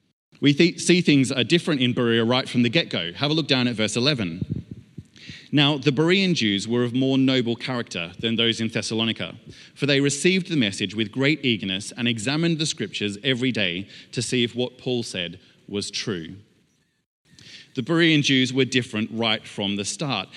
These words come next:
They were of more noble character, we're told, than those in Thessalonica. Even though, uh, even before they believed the message that Paul gave them, they received it with eagerness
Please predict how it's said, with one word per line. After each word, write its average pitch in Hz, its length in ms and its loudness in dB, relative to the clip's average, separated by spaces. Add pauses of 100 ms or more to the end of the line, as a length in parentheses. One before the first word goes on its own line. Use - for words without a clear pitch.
(140)
They 143 140 4
were 147 160 4
of 127 120 -2
more 139 180 2
noble 139 440 2
character, 139 580 -8
we're 101 160 -4
told, 85 400 -8 (260)
than 123 180 0
those 110 260 0
in 113 140 -4
Thessalonica. 113 640 -4 (540)
Even 175 260 4
though, 135 360 2 (120)
uh, 131 200 -4
even 180 260 2
before 190 400 0
they 135 160 2
believed 135 520 -2
the 117 80 -2
message 98 400 -4
that 117 140 -6
Paul 113 220 -2
gave 98 260 -2
them, 98 240 -4 (240)
they 143 140 4
received 190 520 2
it 175 80 2
with 135 140 2
eagerness 98 640 -4